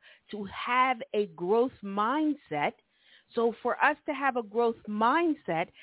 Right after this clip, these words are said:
that means that we go in and we start working and building upon our perspective. <laughs> You get to broaden that viewpoint. You go from that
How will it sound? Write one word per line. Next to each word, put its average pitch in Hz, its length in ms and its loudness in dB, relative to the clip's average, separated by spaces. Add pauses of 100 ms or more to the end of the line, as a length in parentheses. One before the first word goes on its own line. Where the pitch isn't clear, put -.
(140)
that 226 140 -2
means 285 280 0
that 262 160 -2
we 277 140 -6
go 247 460 0
in 254 440 -2 (280)
and 240 160 -2
we 330 180 -4 (100)
start 240 380 -2
working 233 680 0
and 208 260 -4
building 202 600 -4
upon 208 640 -6
our 196 220 -2
perspective. - 1000 -6 (1500)
<laughs> 247 120 0 (1800)
You 214 120 -6
get 247 240 -8
to 196 120 -4
broaden 165 960 -4
that 160 240 -4
viewpoint. 160 640 -8 (1200)
You 240 160 0
go 247 300 2
from 226 160 -8
that 202 160 -6